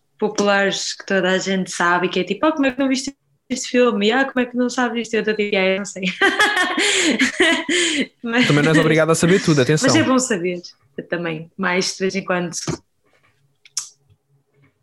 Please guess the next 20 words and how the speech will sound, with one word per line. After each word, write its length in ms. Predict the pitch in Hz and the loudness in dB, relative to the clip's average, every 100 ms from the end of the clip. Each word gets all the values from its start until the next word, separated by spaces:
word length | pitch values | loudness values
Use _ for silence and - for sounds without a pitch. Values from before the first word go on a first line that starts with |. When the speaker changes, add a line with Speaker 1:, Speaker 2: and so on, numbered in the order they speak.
| _ _ - - - - | _ _ -20 -20 -20 -6
Speaker 2:
E 280 | 139 143 139 | 0 2 2
diz-me, 460 | 139 113 101 98 - _ | 2 0 -2 -8 -14 _
falas, 260 | - 139 139 120 | 2 2 2 0
falaste 240 | 147 139 | 0 2
agora 180 | 135 131 | 2 2
em 80 | 123 | 0
filmes, 540 | - 135 127 127 - - _ - | 0 -2 0 -4 -10 -16 _ -4
que 80 | 170 | -2
filme 240 | 190 170 | 0 0
é 20 | |
que 60 | 147 | 0
te 80 | 151 | 0
marcou? 320 | 131 - 104 95 - - _ _ _ _ _ _ _ _ _ _ _ _ _ _ 139 139 _ _ 139 _ _ _ _ _ _ _ 240 | 0 0 -2 -2 -8 -18 _ _ _ _ _ _ _ _ _ _ _ _ _ _ _ _ _ _ _ _ _ _ _ _ _ _ 0
Speaker 1:
Ui, 120 | 240 | 0
espera, 360 | - 226 208 | 0 0 0
desculpa, 480 | 208 - 214 196 180 | -2 -4 -4 -2 -4
isto 760 | - 202 - 220 214 214 214 277 | -4 -6 -4 -2 0 0 0 0
atrasou 380 | 220 233 220 220 | 0 0 0 -2
um 60 | 214 | -2
bocadinho. 520 | 233 208 190 180 | -2 -4 -4 -8